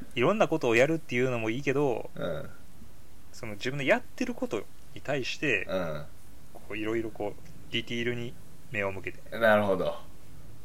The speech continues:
Speaker 1: うん。楽しんで。
Speaker 2: なるほど。
Speaker 1: 注目して。
Speaker 2: はい。わあ、今日勉強なってるわ。
Speaker 1: うん。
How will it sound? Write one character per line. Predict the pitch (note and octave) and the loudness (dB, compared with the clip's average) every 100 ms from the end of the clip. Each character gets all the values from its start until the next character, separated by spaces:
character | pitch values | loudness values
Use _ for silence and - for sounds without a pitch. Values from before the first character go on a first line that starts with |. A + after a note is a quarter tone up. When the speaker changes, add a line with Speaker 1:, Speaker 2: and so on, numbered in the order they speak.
| - - - - | -6 -6 -6 -6
Speaker 1:
う | A2 | -6
ん。 | F#2 - - - - - - - - | -6 -6 -6 -6 -6 -6 -6 -6 0
楽 | A#2+ A2+ | 2 2
し | - | 0
ん | F2+ | -4
で。 | F2 - - - | -6 -6 -8 -6
Speaker 2:
な | A2+ A2 A2 | 2 8 10
る | G#2+ | 10
ほ | G2+ | 8
ど。 | |
Speaker 1:
注 | G2+ | 8
目 | F#2+ F#2 | 8 4
し | - | -4
て。 | - - - - - | -4 -6 -6 -6 0
Speaker 2:
は | G2+ G2 F2 | 6 8 8
い。 | - - - - - - - - - - - - - - - - - - B2 | 4 -2 -4 -6 -6 -6 -6 -6 -6 -6 -6 -6 -6 -6 -6 -6 -6 -6 4
わ | D3+ D3 D3+ D3+ D3+ | 8 12 12 12 12
あ、 | D3 - | 12 8
今 | C3+ | 8
日 | A2+ | 8
勉 | C#3 C#3+ D3 | 8 8 8
強 | D3+ C3+ | 8 8
な | B2 | 8
っ | - | 6
て | B2 | 6
る | A#2 | 12
わ。 | A2+ G#2 G#2 - - - - - - - - - - - - - - - - - - - - - | 12 12 12 8 -4 -4 -4 -6 -6 -6 -6 -6 -6 -6 -6 -6 -6 -6 -6 -6 -6 -6 -6 -6
Speaker 1:
う | G2 | -6
ん。 | F2+ | -6